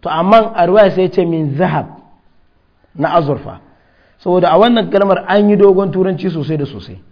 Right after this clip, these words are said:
Malikiya suka ce a tafau sadaki yana da aqal. Saboda Annabi sallallahu alaihi wasallam ya tambaye shi, "Kam sukta ilaiha?"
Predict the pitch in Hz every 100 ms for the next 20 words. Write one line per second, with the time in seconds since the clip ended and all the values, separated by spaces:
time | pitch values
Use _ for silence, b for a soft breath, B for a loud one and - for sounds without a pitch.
0 | _ b b b b _ 147 156 156 208
1 | 202 180 - - 170 160 151 151 143 196
2 | 208 190 180 175 165 170 165 151 127 -
3 | 170 135 87 - _ _ - 175 165 170
4 | 165 170 156 156 160 160 147 139 151 139
5 | 135 - - 175 175 - 190 - - 120
6 | 135 139 95